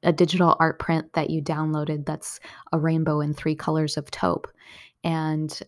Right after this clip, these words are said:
and it, and it matches what you put in the room, but it doesn't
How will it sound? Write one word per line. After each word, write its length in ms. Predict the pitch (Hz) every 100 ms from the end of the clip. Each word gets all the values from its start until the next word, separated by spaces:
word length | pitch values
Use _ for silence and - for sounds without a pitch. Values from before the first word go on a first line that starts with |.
| _ _
and 160 | 175 175
it, 160 | - -
and 140 | 165
it 100 | 151
matches 580 | 170 165 170 - 156 -
what 100 | -
you 60 | 160
put 180 | - 165
in 100 | 156
the 80 |
room, 360 | 160 196 175 156
but 120 | 170 170
it 140 | -
doesn't 480 | 175 170 165 165